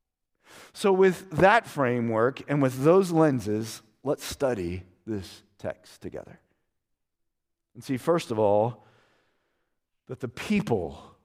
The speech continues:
of God are complete. The people of God are complete. As you look at verse nine, you should see, if you've been studying this series with us,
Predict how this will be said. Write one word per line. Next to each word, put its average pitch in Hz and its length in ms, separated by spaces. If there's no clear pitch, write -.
of 113 200
God 90 560
are 101 80
complete. 95 540
The 147 100
people 139 680
of 131 200
God 120 600
are 127 120
complete. 113 600
As 165 140
you 214 80
look 254 340
at 185 240
verse 175 600
nine, 160 560
you 180 340
should 240 540
see, 131 500
if 165 140
you've 156 160
been 147 240
studying 165 500
this 143 140
series 139 640
with 151 260
us, 120 500